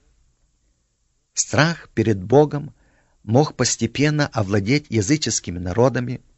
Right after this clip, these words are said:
но получилось обратное. Иераваам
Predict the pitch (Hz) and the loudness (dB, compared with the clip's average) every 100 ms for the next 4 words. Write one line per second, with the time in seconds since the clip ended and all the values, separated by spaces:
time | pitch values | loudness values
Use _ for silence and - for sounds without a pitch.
0 | _ _ _ _ _ _ - 123 - 104 | _ _ _ _ _ _ 0 0 2 -2
1 | 95 - 123 120 117 - _ _ _ 104 | -2 -2 -2 -2 -4 -6 _ _ _ -4
2 | 92 90 - 78 - - _ _ _ _ | 0 0 -2 -12 -16 -20 _ _ _ _
3 | _ _ _ _ _ _ _ _ _ _ | _ _ _ _ _ _ _ _ _ _
4 | _ _ _ _ _ _ 117 107 95 95 | _ _ _ _ _ _ 2 4 4 0
5 | - 156 147 | 0 -2 -6